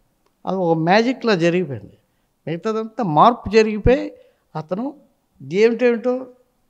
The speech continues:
ఆ, పబ్లిక్ ఎదురుగా మాట్లాడేస్తున్నారు. తర్వాత సబ్జెక్ట్ని బ్రహ్మాండంగా ప్రజెంట్ చేయడం వచ్చేసింది.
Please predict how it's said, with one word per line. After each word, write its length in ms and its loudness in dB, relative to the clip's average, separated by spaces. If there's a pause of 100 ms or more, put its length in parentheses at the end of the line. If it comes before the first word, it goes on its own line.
(120)
ఆ, 160 -6
పబ్లిక్ 460 0
ఎదురుగా 480 -4 (320)
మాట్లాడేస్తున్నారు. 680 -8 (460)
తర్వాత 480 -6 (420)
సబ్జెక్ట్ని 540 -4
బ్రహ్మాండంగా 760 -4 (260)
ప్రజెంట్ 400 -4
చేయడం 220 -4
వచ్చేసింది. 480 -8